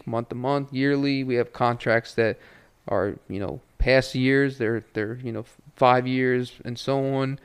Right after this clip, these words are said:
uh, with, with clientele living, different things, you know. So, um,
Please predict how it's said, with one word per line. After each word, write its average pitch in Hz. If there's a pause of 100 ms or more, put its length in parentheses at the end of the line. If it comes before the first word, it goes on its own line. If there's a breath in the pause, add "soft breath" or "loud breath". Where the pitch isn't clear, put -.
(300 loud breath)
uh, 117
with, 113
with -
clientele 123
living, 131 (380 soft breath)
different 127
things, 120
you 123
know. 113
So, 117 (340 soft breath)
um, 117